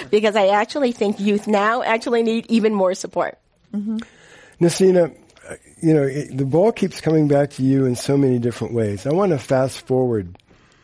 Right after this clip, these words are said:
Speaker 3: and think about some years from now when you're taking your background in cognitive science and computer science and African American studies, and you are the mayor of this city.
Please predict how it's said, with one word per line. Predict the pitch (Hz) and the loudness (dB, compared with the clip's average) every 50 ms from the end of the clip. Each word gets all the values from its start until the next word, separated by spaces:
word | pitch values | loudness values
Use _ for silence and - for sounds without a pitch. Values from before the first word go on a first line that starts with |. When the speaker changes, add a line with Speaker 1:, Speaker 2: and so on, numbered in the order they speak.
| _ _ - - - | _ _ -12 -6 -2
Speaker 3:
and | 131 135 131 | -2 0 2
think | - 156 151 139 | 2 0 2 0
about | 143 131 135 135 131 127 127 127 - _ _ _ _ _ _ _ - | 0 0 2 2 4 2 2 0 -4 _ _ _ _ _ _ _ -12
some | - - 160 147 143 | -4 0 2 2 4
years | 139 135 139 143 143 - | 4 4 4 2 0 -2
from | - - 127 120 | -2 -2 -2 0
now | 120 123 120 120 120 | 2 2 2 0 0
when | 117 113 120 120 120 120 117 110 - - - - _ - | 0 0 0 0 0 0 -2 -4 -6 -12 -20 -20 _ -4
you're | 120 123 127 | -2 -2 -2
taking | - - 139 135 131 - 135 135 | 0 0 0 0 2 0 0 2
your | 131 127 123 120 | 2 2 0 0
background | 110 107 127 123 123 127 - - 131 127 123 123 120 117 | 0 0 0 2 0 0 -2 -2 0 2 2 2 0 0
in | 110 107 110 | -2 -2 -4
cognitive | - - 123 120 123 123 120 113 113 107 - | -4 -4 -2 -2 -2 -2 -2 -4 -4 -6 -4
science | - 131 123 120 117 117 117 117 117 107 - | -2 -2 0 2 2 0 0 -2 -4 -6 -6
and | 113 110 107 104 104 104 - - - - - - _ _ _ _ _ - | -4 -4 -2 -4 -6 -8 -10 -14 -20 -20 -20 -20 _ _ _ _ _ -4
computer | - 131 127 - - 135 135 127 131 | -2 -2 -2 0 0 0 0 0 0
science | 127 - - 139 127 123 123 123 123 123 123 117 - - | -2 -2 -2 0 0 2 2 2 0 0 -2 -4 -6 -4
and | 113 110 107 104 - | -4 -4 -4 -4 -4
African | 120 123 120 - 123 - 120 123 | -4 -6 -4 -6 -6 -6 -4 -2
American | 120 120 120 120 123 120 - 117 117 107 | 0 0 0 0 0 -2 -2 -4 -6 -6
studies, | - - - 123 120 120 117 117 110 - - - - - - - - _ _ _ - | -4 0 2 2 2 2 2 0 -2 -6 -12 -20 -20 -20 -20 -20 -20 _ _ _ -2
and | 131 131 127 127 127 123 123 123 120 - | 0 2 2 2 2 0 -2 -4 -8 -6
you | - 151 156 170 185 180 | -2 0 2 4 4 4
are | 165 156 151 147 143 139 135 127 113 - _ _ _ _ _ _ _ _ _ - | 4 4 4 4 2 2 0 -2 -6 -12 _ _ _ _ _ _ _ _ _ -2
the | 135 131 | 2 2
mayor | 127 135 139 147 143 139 135 123 | 4 4 4 4 4 4 2 0
of | 120 110 107 | 0 -2 -4
this | 113 113 104 | -8 -8 -8
city. | - - - 104 90 85 90 | -10 -12 -12 -12 -12 -12 -16